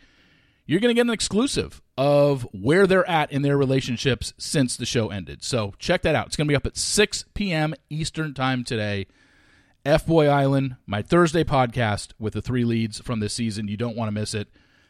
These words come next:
That was a boffo finale. I absolutely loved it, and I thought Tamaris's decision was so cool and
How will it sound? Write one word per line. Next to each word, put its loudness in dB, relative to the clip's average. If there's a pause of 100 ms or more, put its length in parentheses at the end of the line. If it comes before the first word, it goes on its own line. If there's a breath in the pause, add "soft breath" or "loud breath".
That 2
was -4
a 0
boffo -2
finale. -4
I -6
absolutely -4
loved -4
it, -6
and -8
I -4
thought -6
Tamaris's -6
decision -8
was -6
so -2
cool -6 (540 soft breath)
and -2